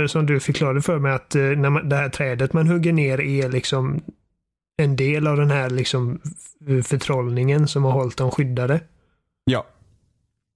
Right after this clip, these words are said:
Speaker 1: Och att det är därför det är liksom, eh, ex-, samma dag som man hugger ner det här liksom, de, det här trädet så, så plötsligt så kommer den här,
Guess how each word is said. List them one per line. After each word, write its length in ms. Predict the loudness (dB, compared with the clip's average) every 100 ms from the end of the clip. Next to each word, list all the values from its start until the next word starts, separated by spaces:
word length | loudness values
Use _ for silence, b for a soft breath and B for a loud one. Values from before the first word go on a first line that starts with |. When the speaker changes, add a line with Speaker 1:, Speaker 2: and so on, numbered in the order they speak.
| _ -2
Speaker 1:
Och 140 | 0
att 80 | 0
det 80 | 0
är 40 |
därför 680 | 0 -2 -4 0 0 2 0 -4 -16 _ _ _ _ _ _ _ _ _ _ _ _ _
det 60 | 0
är 40 |
liksom, 300 | 0 -2 0 0
eh, 240 | -4 -12 -12 -16 -18 -8
ex-, 240 | -8 -6 -6
samma 400 | -4 -2 -2 -2
dag 380 | -2 -4 -4 -2
som 180 | 0
man 180 | 2 2
hugger 240 | 2 0 0
ner 240 | 0 0
det 80 | 0
här 160 | -2
liksom, 440 | -2 -4 -4 -4 -6 -8 -8 -8 -4
de, 200 | 0 0
det 80 | 0
här 140 | -2 -2
trädet 480 | -4 -2 -2 -2
så, 380 | 0 0 0 -2
så 200 | -2 -2
plötsligt 460 | 0 -2 0 -2 -2
så 100 | -2
kommer 320 | -2 -2 2
den 100 | 2
här, 260 | 2 -2